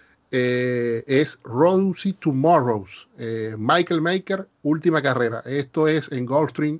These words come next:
en Saratoga, en Keeneland. Michael Maker en la última carrera del programa es muy peligroso y más aún si está con el líder del circuito, eh, de los jinetes, Tyler Gafalion. Su estreno en Gulfstream Park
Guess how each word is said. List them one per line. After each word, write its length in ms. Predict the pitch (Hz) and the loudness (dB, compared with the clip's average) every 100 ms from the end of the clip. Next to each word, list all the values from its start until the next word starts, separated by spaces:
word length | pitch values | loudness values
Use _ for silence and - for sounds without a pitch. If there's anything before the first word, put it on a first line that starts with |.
| - | -10
en 120 | - 120 | -10 -4
Saratoga, 720 | 135 120 113 139 147 143 147 _ - | -2 -2 -2 -2 0 0 -4 _ -8
en 280 | 139 123 113 | -4 -4 -2
Keeneland. 460 | 139 151 139 131 - - - - - - | 2 2 0 -4 -10 -20 -20 -20 -8 0
Michael 340 | 151 156 175 | 2 4 2
Maker 300 | 165 165 170 | 2 2 2
en 100 | 156 | 4
la 100 | 143 | 2
última 400 | 147 156 170 151 | 2 2 2 0
carrera 380 | 147 135 143 147 | 0 0 2 0
del 100 | 135 | 0
programa 480 | 139 139 143 143 143 | 0 2 2 0 0
es 260 | 143 - - - - _ _ _ _ - | -2 -6 -20 -20 -20 _ _ _ _ 2
muy 160 | 180 | 4
peligroso 680 | 208 160 143 165 208 214 202 _ _ | 4 2 4 2 0 -2 -4 _ _
y 240 | 147 135 127 | -2 0 2
más 280 | 135 160 | 2 2
aún 280 | 170 156 160 | 2 2 2
si 100 | 156 | 0
está 180 | 127 131 | -2 -2
con 200 | 147 143 | -2 -2
el 120 | 127 | 0
líder 280 | 127 143 139 | 0 2 0
del 140 | 131 | -2
circuito, 600 | 113 120 135 131 139 143 _ - | -4 -4 -2 -2 -2 -8 _ -12
eh, 320 | 120 113 110 | -8 -6 -8
de 160 | 110 135 | -4 -2
los 120 | 131 | 0
jinetes, 500 | 127 131 123 127 - - - - _ | 0 0 -2 -6 -10 -18 -20 -20 _
Tyler 280 | - 127 123 | 0 2 2
Gafalion. 500 | 123 120 117 107 107 | -2 -2 -6 -8 -12
Su 640 | - 127 120 120 117 113 117 | -8 -6 -4 -4 -6 -4 -4
estreno 640 | - - 143 156 160 160 - | -4 0 2 4 2 -2 -2
en 760 | 135 123 120 113 110 110 113 | -2 -2 -4 -6 -8 -12 -8
Gulfstream 440 | 113 147 131 139 120 | 0 0 0 -4 0
Park 360 | 139 151 - | 0 0 -4